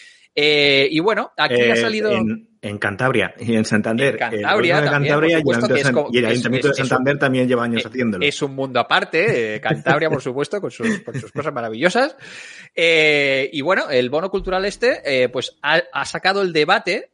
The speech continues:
Speaker 1: de qué se incluye y qué no se incluye en este bono cultural, en qué se van a poder, eh, gastar, eh, la, la juventud,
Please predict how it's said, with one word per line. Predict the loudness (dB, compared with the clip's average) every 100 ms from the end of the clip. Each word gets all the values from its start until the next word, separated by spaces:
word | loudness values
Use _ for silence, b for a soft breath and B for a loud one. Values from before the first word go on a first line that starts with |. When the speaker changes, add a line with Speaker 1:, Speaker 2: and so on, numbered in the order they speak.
| -10
Speaker 1:
de | -4 -4 -2
qué | -4
se | -2 -6
incluye | -4 -4 0 -2 -2
y | -6 0
qué | 2
no | 2
se | -2 -6
incluye | -4 2 2 2 -2 -4
en | -4 -2
este | 0 0 0
bono | 0 0
cultural, | -2 -2 0 0
en |
qué | 0
se | 0
van | 0 0
a |
poder, | 0 0 0
eh, | 0 0 0
gastar, | -4 -4 -2 -2 0
eh, | -2 -2 -2 -2 -4 -8 b b
la, | -4 -2 -2 -4 -4 -4
la | 0 -2
juventud, | 0 0 -2 0 0